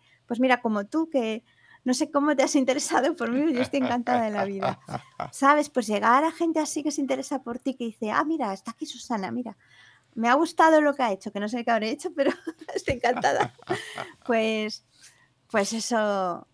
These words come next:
Speaker 1: bueno, es marav-, es genial porque es un empujoncito, ¿sabes? Es un empujoncito para que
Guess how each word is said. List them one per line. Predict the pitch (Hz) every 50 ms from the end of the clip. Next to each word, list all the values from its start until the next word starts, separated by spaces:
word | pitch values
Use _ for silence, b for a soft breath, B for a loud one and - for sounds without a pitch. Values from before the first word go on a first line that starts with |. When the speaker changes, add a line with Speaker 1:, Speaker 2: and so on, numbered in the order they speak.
| _ _ -
Speaker 1:
bueno, | - - 196 185 180 180 175 175 - - _ -
es | - 175 -
marav-, | - 202 202 202 202 208 196 -
es | - 202 190 - -
genial | - - 247 214 196 190 190 202 202
porque | - - - - 180
es | 175 -
un | 214 220
empujoncito, | 220 214 - 202 _ - 220 196 - - 226 220 202 - 180 170
¿sabes? | - - 190 - 202 - - -
Es | -
un | 226 226
empujoncito | 220 214 220 - 233 214 - 226 214 247
para | 240 240 220 196 175
que | - 196 196 190 185